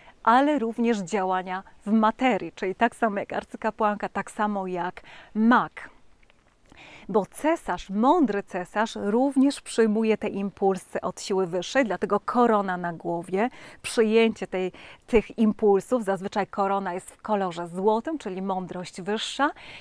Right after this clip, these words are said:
i później mądre sterowanie, mądre kierowanie swoim życiem,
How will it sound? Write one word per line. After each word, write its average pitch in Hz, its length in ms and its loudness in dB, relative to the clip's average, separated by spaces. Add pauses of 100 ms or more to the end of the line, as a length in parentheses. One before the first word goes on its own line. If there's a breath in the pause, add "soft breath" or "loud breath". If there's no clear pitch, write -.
i 202 140 -6
później 254 560 2
mądre 226 680 0
sterowanie, 190 800 -4 (300 loud breath)
mądre 226 640 2
kierowanie 208 960 0
swoim 220 640 0
życiem, 240 360 -4